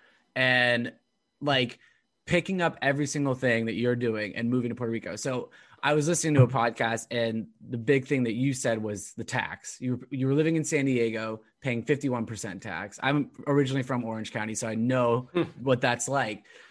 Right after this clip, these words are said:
Speaker 1: But Puerto Rico, you got it down to four. Is that right?
Speaker 2: Total. No state tax, no federal tax,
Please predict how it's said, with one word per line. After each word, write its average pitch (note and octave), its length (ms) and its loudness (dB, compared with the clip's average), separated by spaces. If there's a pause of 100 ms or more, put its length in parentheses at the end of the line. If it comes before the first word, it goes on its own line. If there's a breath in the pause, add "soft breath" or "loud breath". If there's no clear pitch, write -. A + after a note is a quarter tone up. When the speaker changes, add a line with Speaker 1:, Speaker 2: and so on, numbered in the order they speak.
(260 loud breath)
Speaker 1:
But C#3 440 2 (100)
Puerto C#3 260 2
Rico, B2+ 680 4 (100)
you B2+ 100 -4
got C3 160 4
it A#2+ 100 0
down A#2 320 0
to A2+ 400 0 (160)
four. G2 560 -4 (120)
Is A#2+ 100 -2
that A#2+ 120 2
right? B2 360 0 (680)
Speaker 2:
Total. D3 520 0 (100)
No D3+ 280 0
state E3+ 340 0
tax, D#3 500 0
no D3 300 -2
federal D3+ 400 -4
tax, C#3 500 -4